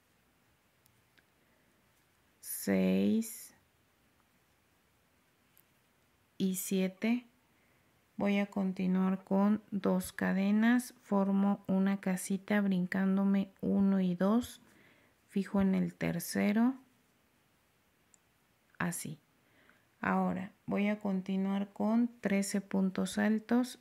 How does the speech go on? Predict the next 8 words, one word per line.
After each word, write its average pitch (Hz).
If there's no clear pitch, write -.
este 190
es 185
el 185
primero 175
de 170
trece, 233
dos, -
tres, 190